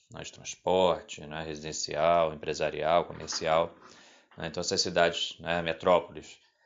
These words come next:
passaram a crescer de maneira substancial, principalmente após a Segunda Revolução Industrial. Né, então, as cidades hoje, essas metrópoles, elas se localizam principalmente em países de grande população, né, no sul e sudeste da Ásia, no exemplo da China,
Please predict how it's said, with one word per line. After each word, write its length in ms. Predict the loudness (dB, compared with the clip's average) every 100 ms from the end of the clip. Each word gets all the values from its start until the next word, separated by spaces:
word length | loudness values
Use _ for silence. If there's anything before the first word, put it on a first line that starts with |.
| _ _
passaram 380 | -6 -2 4 4
a 260 | 4 -4 -4
crescer 500 | 0 0 2 4 4
de 60 |
maneira 300 | 2 0 0
substancial, 840 | 0 -4 -6 -6 -2 4 6 4 0 _ _ _ _ _ _
principalmente 480 | -4 -4 -2 -2 0
após 240 | 0 2 2
a 40 |
Segunda 300 | -2 -4 -4
Revolução 480 | -4 -2 -2 -4 -6
Industrial. 540 | -8 -2 0 0 -2 _ _ _ _ _ _ _
Né, 100 | -16
então, 140 | -10 -6
as 80 |
cidades 540 | -6 2 4 4 0 -4
hoje, 240 | -4 -4
essas 160 | -6 -6
metrópoles, 720 | -4 4 4 4 -4 -14 -16 _ _ _
elas 180 | -10 -6
se 80 | -4
localizam 380 | 0 0 0 -4
principalmente 760 | -4 -4 -2 -2 0 -2 -2
em 80 | -2
países 540 | 2 4 2 -4 -10
de 140 | -10 -4
grande 240 | -2 -4
população, 720 | -6 -4 0 0 -2 -6 -8 -12 _ _
né, 160 | -18 -14
no 100 | -12
sul 220 | -6 -2
e 20 | -2
sudeste 440 | 0 2 2 2
da 240 | 4 6
Ásia, 220 | 6 2 -6 _ _ _
no 100 | -2
exemplo 360 | -2 0 -6 -4
da 100 | -4
China, 500 | -4 -4 -4 -4 -8